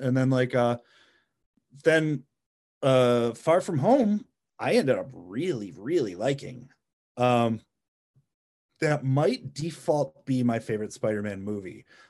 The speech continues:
I don't think, like I said, none of them are as good as picking up a comic and reading the real Spider-Man. Like,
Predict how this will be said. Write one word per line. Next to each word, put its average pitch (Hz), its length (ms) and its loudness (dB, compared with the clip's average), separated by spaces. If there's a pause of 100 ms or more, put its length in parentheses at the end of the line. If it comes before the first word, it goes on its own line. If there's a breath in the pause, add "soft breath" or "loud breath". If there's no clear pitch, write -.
(120)
I 139 120 0
don't 202 120 0
think, 185 220 -6 (120)
like 165 180 4
I 151 40 2
said, 104 280 -2
none 147 320 0
of 165 100 2
them 131 380 2
are 123 100 0
as 113 160 -2
good 110 380 0 (120)
as 110 260 -4 (360)
picking 131 280 -2
up 104 100 -4
a - 60 -12
comic 101 440 -8
and 98 160 -12
reading 98 340 -10
the 92 100 -12
real 92 200 -12
Spider-Man. 73 600 -14
Like, 95 220 -16